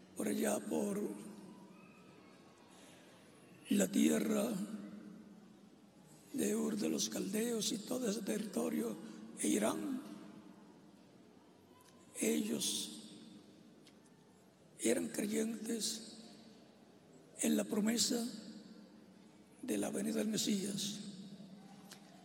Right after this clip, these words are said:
Estaban relacionadas con la, las escrituras, conocían el libro del profeta Daniel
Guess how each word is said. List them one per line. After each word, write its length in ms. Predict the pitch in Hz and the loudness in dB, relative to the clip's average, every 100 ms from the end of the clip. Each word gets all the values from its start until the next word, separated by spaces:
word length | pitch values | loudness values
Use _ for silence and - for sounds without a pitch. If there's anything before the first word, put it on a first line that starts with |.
| - - - | -20 -10 -2
Estaban 160 | - 247 | 0 2
relacionadas 680 | - - 226 214 220 196 214 - | 2 4 4 4 2 0 -2 -2
con 220 | 220 214 | 0 0
la, 100 | 196 - - - - - - - - - | 0 -2 -8 -12 -14 -16 -18 -18 -20 -2
las 320 | - - 202 | 4 4 6
escrituras, 1000 | 208 - - - - - - - - - - - - - - - - - - | 2 0 0 2 2 2 2 0 -2 -10 -14 -16 -18 -20 -20 -20 -20 -20 -6
conocían 680 | - 247 170 - 240 240 226 | -2 2 4 4 4 4 2
el 120 | 214 | 2
libro 300 | 165 226 240 | 2 2 2
del 120 | 214 | 0
profeta 440 | - 214 175 220 208 | -2 -2 0 0 0
Daniel 500 | 202 233 392 311 | 2 2 2 0